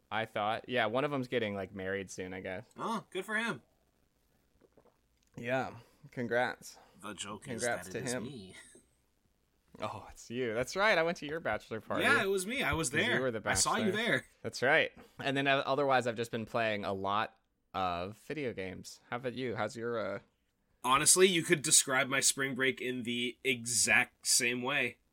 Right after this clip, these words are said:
Speaker 2: I had my bachelor party.
Speaker 1: <laughs>
Speaker 2: It was a lot of fun.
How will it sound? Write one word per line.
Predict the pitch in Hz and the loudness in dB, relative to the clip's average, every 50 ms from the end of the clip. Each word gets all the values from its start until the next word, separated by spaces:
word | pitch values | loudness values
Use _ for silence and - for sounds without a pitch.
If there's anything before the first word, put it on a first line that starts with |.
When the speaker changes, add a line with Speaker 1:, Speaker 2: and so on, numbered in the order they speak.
| _ _ _ | _ _ _
Speaker 2:
I | 107 110 110 110 113 107 | 0 2 2 4 2 2
had | - 113 120 123 127 | 2 2 2 2 2
my | 123 123 120 | 2 2 4
bachelor | 110 117 120 - - 139 131 127 | 4 4 4 2 0 0 0 -2
party. | 120 127 127 127 131 135 147 160 156 165 - - - | 0 0 0 2 2 0 0 -2 -6 -8 -12 -12 -14
Speaker 1:
<laughs> | 175 - _ - | -14 -14 _ -4
Speaker 2:
It | 156 156 139 | -2 -2 0
was | 135 135 135 127 123 - | 0 0 0 0 0 0
a | 117 | -2
lot | 117 117 117 113 110 110 117 120 120 120 | -4 -4 -4 -4 -4 -2 0 2 2 0
of | 117 | 0
fun. | - - 120 123 135 160 180 | -2 -4 -4 -4 -4 -6 -8